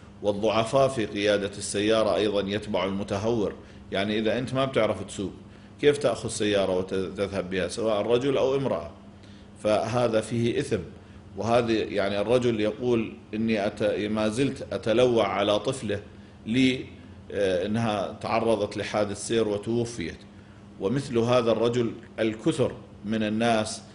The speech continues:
الذين فقدوا فلذات أكبادهم على الشوارع بسبب تهور السائقين وبسبب، آه، الإهمال والطيش.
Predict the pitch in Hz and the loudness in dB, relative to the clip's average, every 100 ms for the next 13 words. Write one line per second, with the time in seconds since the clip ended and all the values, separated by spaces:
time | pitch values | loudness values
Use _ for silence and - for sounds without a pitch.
0 | - - - 104 104 113 107 107 120 113 | -20 -14 -2 0 2 2 2 0 0 2
1 | 107 107 104 104 113 107 101 101 110 104 | 2 2 0 -2 -2 0 0 2 2 2
2 | 104 101 110 117 117 120 127 139 - - | -4 -8 0 2 2 0 -4 -4 -10 -18
3 | - - - 98 107 101 104 - 107 104 | -20 -18 -6 0 2 2 0 -2 0 4
4 | 110 107 98 - - 107 113 107 101 107 | 4 4 0 -2 -10 -6 -2 -2 -4 -6
5 | 98 117 107 92 - - - - - - | 0 2 2 0 -4 -16 -20 -20 -10 -2
6 | 113 104 104 107 127 139 139 - - - | 2 4 2 0 -2 -2 -4 -12 -20 -14
7 | - 104 104 - 120 110 110 - - - | -6 -4 -2 -2 2 2 0 -8 -12 -2
8 | 104 101 95 - 101 113 113 107 113 113 | 2 2 0 -4 -4 -2 0 0 0 2
9 | 113 110 - - - 104 104 - 123 117 | 2 -2 -8 -20 -8 -2 -2 2 4 4
10 | - | 2